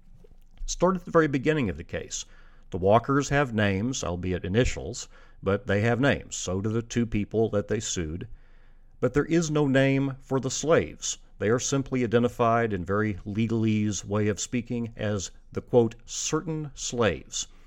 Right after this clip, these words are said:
They appear once at the beginning of the opinion. They're never referred to again, even though it's their life that's being decided by the outcome of this case. And the double standard, it's just extraordinary.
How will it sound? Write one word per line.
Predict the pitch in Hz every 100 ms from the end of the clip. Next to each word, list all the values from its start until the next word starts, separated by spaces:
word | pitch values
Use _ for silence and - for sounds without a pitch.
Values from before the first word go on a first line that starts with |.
| - -
They | 92
appear | 92 - 110 101
once | 98 123 -
at | -
the |
beginning | 107 107 107 110 113
of | 95
the | 104
opinion. | 101 143 147 156 147 - -
They're | 131
never | 113 101 95
referred | 92 - 95 82
to | 98 90 87 -
again, | 82 101 78
even | 78 160 165
though | 131 117 107 101 - -
it's | 113 -
their | 101 120 120 101 -
life | 113 151 90 80 - - - - -
that's | 98 -
being | 107 101
decided | 87 - 127 139 82 71 - -
by | - 95
the | 92
outcome | 101 - 98
of | 82
this | 80 78
case. | - 98 73 - - - - - - - - - -
And | 107
the |
double | 95 131 165 165
standard, | - 135 165 175 170
it's | 143 -
just | 139 120 -
extraordinary. | - 87 78 71 - -